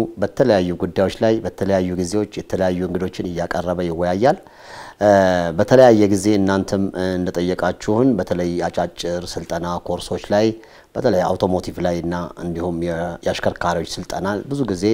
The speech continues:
ጥቆማ እንሰጣችሁ ትነግሩናላችሁ። የተለያዩ እየጠቆምን እንትናለን። አጫጭር ስልጠናዎች ያላቸው ጠቀሜታ ምንድን ነው በሚል ርዕስ ዙሪያ፣ እ፣ ሁለት እንግዶችን እዚህ ጋብዘናል። እንግዶቻችን ራሳቸውን ያስተዋውቁና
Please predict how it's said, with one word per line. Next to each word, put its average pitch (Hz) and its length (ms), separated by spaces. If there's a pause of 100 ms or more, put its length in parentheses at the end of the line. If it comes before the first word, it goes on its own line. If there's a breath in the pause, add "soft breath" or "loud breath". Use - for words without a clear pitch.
ጥቆማ - 380 (640 loud breath)
እንሰጣችሁ 92 600
ትነግሩናላችሁ። 85 880
የተለያዩ 82 500 (440)
እየጠቆምን 87 580
እንትናለን። 110 580
አጫጭር 107 420
ስልጠናዎች 95 520
ያላቸው 98 480
ጠቀሜታ 98 460 (640 loud breath)
ምንድን 95 560
ነው 87 180
በሚል 90 420 (220)
ርዕስ 87 300
ዙሪያ፣ 95 300 (300)
እ፣ - 120 (500)
ሁለት 113 300 (400)
እንግዶችን 92 600
እዚህ 87 300 (100)
ጋብዘናል። 104 540 (440 loud breath)
እንግዶቻችን 107 760 (120)
ራሳቸውን 95 600
ያስተዋውቁና 92 680